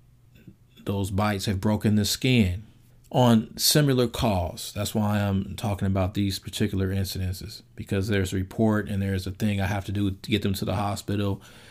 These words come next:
Once in a while, they go through a, a long range of medication and evaluations because of the different diseases that are going on and we expose ourselves to. Not to mention covid is the new thing,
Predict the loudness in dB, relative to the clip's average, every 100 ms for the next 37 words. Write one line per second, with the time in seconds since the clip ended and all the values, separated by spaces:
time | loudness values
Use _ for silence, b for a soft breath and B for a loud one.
0 | B B 0 2 2 2 4 4 2 2
1 | 2 2 2 2 2 0 -2 0 0 2
2 | 2 2 2 2 2 0 0 0 0 0
3 | 0 2 2 2 0 0 0 0 -2 -4
4 | -2 0 0 0 0 0 0 0 0 0
5 | -2 -8 B B B B B 2 4 4
6 | 4 4 4 2 4 6 6 4 2 0
7 | 0 0 0 2 2 2 0 -2 -4 -2
8 | 0 -2 -2 0 0 -2 -2 -2 -2 -2
9 | 0 2 0 -2 -4 -2 4 4 4 0
10 | -4 -2 0 0 -2 -2 2 2 2 0
11 | -2 -2 -4